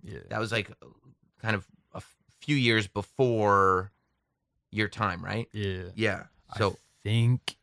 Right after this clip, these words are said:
Speaker 1: and again, my timelines could be, like, mixed up, but it was when he was with Cesaro as the Kings of Wrestling,
Speaker 2: Yeah.
Speaker 1: Ring of Honor.
Speaker 2: Yeah.
Speaker 1: And I think they were on H D net, so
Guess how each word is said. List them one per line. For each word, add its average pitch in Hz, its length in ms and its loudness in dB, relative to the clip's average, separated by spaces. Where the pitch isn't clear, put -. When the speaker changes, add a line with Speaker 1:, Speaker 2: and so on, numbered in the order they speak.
Speaker 1:
and 107 160 -8
again, 104 220 -2
my 98 160 -6
timelines 101 460 -4
could 98 100 -10
be, 101 120 -6
like, 98 320 -10
mixed 104 400 -6
up, 104 220 -2
but 104 140 -4
it 104 120 -4
was 104 200 -2
when 104 140 -4
he 104 100 -4
was 101 120 -6
with 98 140 -6
Cesaro 104 480 -4
as 101 80 -6
the 101 80 -14
Kings 107 320 -6
of 95 60 -14
Wrestling, 98 360 -6
Speaker 2:
Yeah. 104 220 4
Speaker 1:
Ring 104 80 -2
of 101 100 -6
Honor. 104 440 -4
Speaker 2:
Yeah. 107 180 0
Speaker 1:
And 110 120 -2
I 107 100 0
think 117 160 0
they 113 100 2
were 107 120 0
on 104 100 -4
H 104 240 -6
D 107 140 -4
net, 95 300 -8
so 101 460 -6